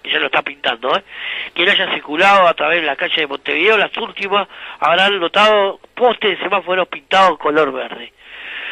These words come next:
Todos los cabezales amarillo y verde.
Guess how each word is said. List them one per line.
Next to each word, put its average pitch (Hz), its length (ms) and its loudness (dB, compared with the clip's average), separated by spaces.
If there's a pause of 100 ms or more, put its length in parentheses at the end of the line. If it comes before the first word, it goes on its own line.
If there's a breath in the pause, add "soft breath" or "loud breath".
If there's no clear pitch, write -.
(140 loud breath)
Todos 196 480 4
los 151 140 0
cabezales 170 580 0
amarillo 156 760 0
y 190 380 -2
verde. 127 460 -2